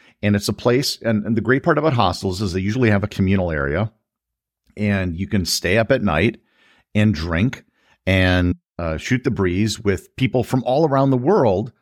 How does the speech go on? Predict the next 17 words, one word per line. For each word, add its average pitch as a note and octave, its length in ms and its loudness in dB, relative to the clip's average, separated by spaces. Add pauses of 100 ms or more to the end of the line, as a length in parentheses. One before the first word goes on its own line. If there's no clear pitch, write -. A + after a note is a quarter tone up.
(220)
who C#3+ 120 0
are C#3+ 100 4
traveling G2 400 -2
as G2 140 -4
well. A2+ 260 2
I G2+ 100 0
remember E3 300 2
one C#3 300 0
night B2 300 0
at G2 120 -2
a F2 60 -2
hostel A#2+ 480 -2
in F#2+ 160 -4
Tokyo, F#2 680 -6 (720)
it A2+ 120 -2
was A2 180 -2
me E3 440 2